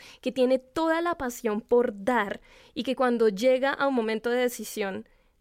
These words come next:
ve un caso de acoso sexual. La nueva versión de no patear la lonchera es no denuncies acoso sexual si lo ves dentro de los medios de comunicación.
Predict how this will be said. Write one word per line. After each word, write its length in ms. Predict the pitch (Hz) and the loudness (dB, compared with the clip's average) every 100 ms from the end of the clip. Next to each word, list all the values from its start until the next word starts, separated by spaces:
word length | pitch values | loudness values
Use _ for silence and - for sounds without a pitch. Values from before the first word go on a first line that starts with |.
| _ | _
ve 260 | 190 185 240 | -4 0 2
un 100 | 240 | 2
caso 280 | 240 214 214 | 0 -2 -2
de 100 | 208 | -4
acoso 280 | 202 190 - | -4 -8 -8
sexual. 320 | - - - _ _ _ _ _ _ - | -14 -16 -20 _ _ _ _ _ _ -6
La 220 | 240 233 | -2 2
nueva 300 | 240 247 247 | 4 4 4
versión 460 | 302 - 247 220 | 2 0 -2 0
de 80 | 214 | 2
no 180 | 233 247 | 2 2
patear 320 | 262 262 254 | 0 0 0
la 140 | 254 269 | 0 -2
lonchera 580 | 277 240 214 208 311 | -2 -2 -4 -2 -2
es 260 | 233 214 - _ _ _ - | -2 -4 -8 _ _ _ -6
no 200 | 226 226 | 0 0
denuncies 500 | 226 233 226 214 - _ | 2 0 0 -6 -8 _
acoso 340 | 214 - 208 202 | -8 -4 -6 -4
sexual 360 | 214 - 220 | -6 -4 -6
si 140 | - 247 | -4 -4
lo 120 | 208 | -4
ves 120 | 180 | -4
dentro 260 | 202 202 202 | -6 -8 -6
de 40 | |
los 140 | 196 185 | -8 -8
medios 200 | 175 180 | -10 -10
de 100 | 185 | -12
comunicación. 580 | 190 180 170 - - | -10 -12 -12 -12 -14